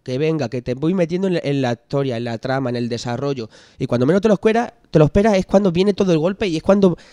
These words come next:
disfrutas realmente. Es una película que va a D V D, sabemos lo que va a haber.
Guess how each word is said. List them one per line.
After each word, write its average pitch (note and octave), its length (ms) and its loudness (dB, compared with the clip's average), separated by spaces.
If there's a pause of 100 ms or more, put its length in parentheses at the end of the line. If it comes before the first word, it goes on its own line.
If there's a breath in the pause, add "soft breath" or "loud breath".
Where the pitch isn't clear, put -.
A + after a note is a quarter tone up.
(140 loud breath)
disfrutas F#3+ 500 4
realmente. D3 480 -4
Es F#3 80 0
una A3 160 0
película F#3+ 340 -2
que E3+ 80 -6
va G3 200 -4
a C3 120 -6
D D#3 100 -2
V D3+ 120 -2
D, C3 160 -6
sabemos E3+ 320 -2
lo F#3+ 140 0
que D3+ 80 -4
va C#3+ 80 -2
a C3 40 -4
haber. G#2+ 240 -10